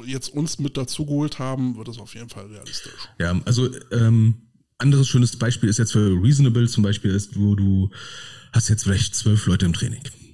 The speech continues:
Speaker 2: Ne? Jetzt Winterphase, würden viele sagen, ja mein Gott, es ist Winterphase. Ähm, aber wenn dann irgendein anderer daherkommt, so, na okay, dann machen wir ein offenes Training und dann kommen zwanzig neue.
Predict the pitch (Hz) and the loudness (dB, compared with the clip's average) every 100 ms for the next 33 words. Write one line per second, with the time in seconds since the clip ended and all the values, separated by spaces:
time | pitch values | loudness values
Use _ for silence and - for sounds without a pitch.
0 | _ - 76 104 104 - _ _ _ _ | _ -6 0 2 0 -6 _ _ _ _
1 | _ - 110 - 113 143 151 120 123 117 | _ -4 -4 0 0 2 0 0 2 2
2 | 110 113 110 117 113 110 101 95 92 - | 2 2 2 4 4 4 4 2 0 -4
3 | - 80 98 107 - - 127 - - 110 | -8 -4 0 0 0 -2 -2 -4 -8 -8
4 | - 104 104 107 - 117 113 113 139 147 | -2 2 4 2 2 2 2 2 2 0
5 | 127 131 123 104 120 123 107 110 104 101 | 2 2 4 4 2 4 2 2 2 4
6 | 143 139 127 120 117 104 - 135 139 - | 4 2 4 4 4 4 2 0 2 2
7 | 123 - 123 208 - - _ _ _ _ | 2 4 2 2 -2 -16 _ _ _ _
8 | _ _ _ - 127 127 117 107 104 - | _ _ _ 2 4 6 4 4 2 2
9 | 78 | 0